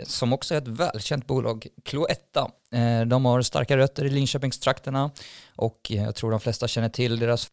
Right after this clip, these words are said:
produkter inom choklad- och konfektyrmarknaden. Cloetta beskriver sig själva som ett ledande konfektyrföretag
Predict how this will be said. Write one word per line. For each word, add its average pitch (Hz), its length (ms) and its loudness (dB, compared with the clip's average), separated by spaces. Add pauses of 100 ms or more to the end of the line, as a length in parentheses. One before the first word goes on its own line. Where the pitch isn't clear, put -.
(140)
produkter 123 520 2
inom 120 280 2
choklad- 123 400 -2
och - 220 -8
konfektyrmarknaden. 123 1000 0 (460)
Cloetta 139 260 2
beskriver 127 300 2
sig 135 120 2
själva 117 300 4
som 127 160 0
ett 123 120 0
ledande 120 340 6
konfektyrföretag 131 1000 2